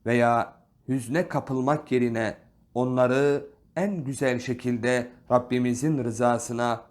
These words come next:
uygun değerlendirmektir. Müslümanlar olarak Allahu Teala'dan gelen her imtihanı bir Yunus edasıyla karşılamalı ve Rabbimizin rızasını kazanmaya odaklanmalıyız.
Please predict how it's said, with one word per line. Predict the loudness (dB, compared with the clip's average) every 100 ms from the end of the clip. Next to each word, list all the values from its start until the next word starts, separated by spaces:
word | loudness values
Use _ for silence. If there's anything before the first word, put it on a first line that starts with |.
| _
uygun | -2 0 0 0
değerlendirmektir. | 0 0 0 -4 -4 -6 -10 -12 -14 -18 -18 -20 _ _ -10
Müslümanlar | -8 -6 0 2 2 2 0
olarak | 0 2 4 2 0 -20 _ _ _
Allahu | -2 4 6 4 0
Teala'dan | 0 2 2 2 2 2 -2 0
gelen | 0 0 -2 -6 -12 _ _
her | -10 -2 -2 -2
imtihanı | -4 -4 -6 0 2 2 2 0 0 -2 -12 _ -4
bir | 0
Yunus | 0 0 0 0 2 4 2 -2 -6
edasıyla | -4 0 0 0 -4 -4 -2
karşılamalı | -4 -4 -4 -2 -2 0 2 0 -2 -14 _ -2
ve | 2 2
Rabbimizin | 2 0 0 0 -2 -2 -2
rızasını | -2 -2 0 0 -2 -8 -6
kazanmaya | -4 -4 -4 -2 -2 -2
odaklanmalıyız. | -4 -8 -6 -6 -4 -6 -6 -10 -12 -16